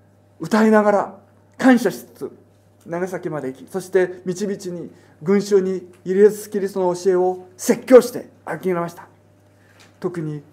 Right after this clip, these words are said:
ペトロ・バプティスタ神父さん、パウロ・ミキが軽々説教していました。パウロ・ミキは、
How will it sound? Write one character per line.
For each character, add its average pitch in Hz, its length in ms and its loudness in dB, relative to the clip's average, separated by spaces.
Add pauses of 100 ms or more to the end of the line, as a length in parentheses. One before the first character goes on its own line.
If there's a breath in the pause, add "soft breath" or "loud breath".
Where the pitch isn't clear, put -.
(540)
ペ 202 80 -2
ト 196 140 -8
ロ・ 139 160 -8 (160)
バ 156 100 -2
プ - 80 -12
テ - 80 -12
ィ 170 40 -6
ス - 80 -16
タ - 100 -20 (580)
神 147 140 -14
父 - 80 -20
さ - 80 -20
ん、 - 20 -20 (640)
パ 202 100 2
ウ 180 80 4
ロ・ 165 80 0
ミ 175 120 -4
キ - 80 -14
が 143 160 -10 (180)
軽 170 320 -2
々 196 340 0
説 - 240 -12
教 151 100 -6
し - 100 -20
て - 80 -20
い - 20 -20 (100)
ま 156 120 -10
し - 80 -14
た。 - 100 -20 (1400 loud breath)
パ 214 120 6
ウ 208 60 8
ロ・ 185 80 2
ミ 190 140 -4
キ 175 100 -4
は、 170 360 0